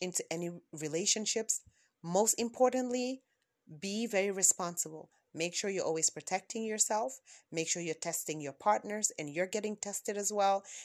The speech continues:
Because what you don't want to do is be like, "Ah, I'm finally free." And then you're out there just fucking every gay guy that comes your way. You don't want that, because you don't wanna end up with a disease that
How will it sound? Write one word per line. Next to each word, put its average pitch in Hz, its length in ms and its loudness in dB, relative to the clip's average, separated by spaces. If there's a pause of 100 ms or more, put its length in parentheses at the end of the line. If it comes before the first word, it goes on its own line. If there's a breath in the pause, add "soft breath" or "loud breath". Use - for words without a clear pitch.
(120)
Because 190 280 -4
what 190 200 0
you 202 80 -2
don't 202 220 2
want 202 200 -2
to 190 100 0
do 165 240 -4
is - 240 -2
be 185 140 -2
like, 180 240 2
"Ah, 277 420 4 (280 loud breath)
I'm 254 80 0
finally 302 520 4
free." 254 600 0 (180 loud breath)
And 208 100 0
then 208 100 2
you're 202 180 6
out 180 140 6
there 190 100 0
just 180 240 -2
fucking 180 380 2
every 180 240 -2
gay 170 200 4
guy 156 220 4
that 156 160 -2
comes 147 240 -8
your 139 120 -6
way. - 340 -6 (340)
You 165 80 -4
don't 240 180 2
want 285 240 0
that, 262 380 2 (420 soft breath)
because 180 720 2 (200)
you 170 240 -4
don't 254 180 6
wanna 254 220 2
end 214 160 0
up 190 100 -6
with 202 120 -2
a 202 40 -2
disease 190 640 -4
that 165 160 -4